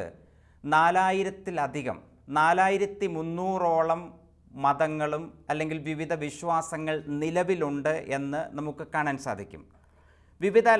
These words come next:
ലോകമതങ്ങളെക്കുറിച്ച് നമ്മൾ പഠിക്കുമ്പോൾ നമ്മുടെ ഈ പുസ്തകത്തിൽ, ഈ പാഠത്തിൽ പത്ത് മതങ്ങളെക്കുറിച്ചാണ് നമുക്ക് അറിവ് തന്നിരിക്കുന്നത്. അതിൽ ഒന്നാമത് നിങ്ങൾക്ക് ടെക്സ്റ്റിൽ കാണാൻ സാധിക്കും ഷിൻഡോയിസം.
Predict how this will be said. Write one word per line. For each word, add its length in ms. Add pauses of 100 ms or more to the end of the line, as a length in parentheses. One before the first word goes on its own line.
ലോകമതങ്ങളെക്കുറിച്ച് 1160 (200)
നമ്മൾ 180 (120)
പഠിക്കുമ്പോൾ 560 (320)
നമ്മുടെ 240 (120)
ഈ 40 (280)
പുസ്തകത്തിൽ, 580 (300)
ഈ 20 (240)
പാഠത്തിൽ 540 (500)
പത്ത് 360 (220)
മതങ്ങളെക്കുറിച്ചാണ് 1080 (240)
നമുക്ക് 360 (380)
അറിവ് 300
തന്നിരിക്കുന്നത്. 640 (600)
അതിൽ 220 (240)
ഒന്നാമത് 600 (200)
നിങ്ങൾക്ക് 400
ടെക്സ്റ്റിൽ 420
കാണാൻ 300
സാധിക്കും 420 (340)
ഷിൻഡോയിസം. 840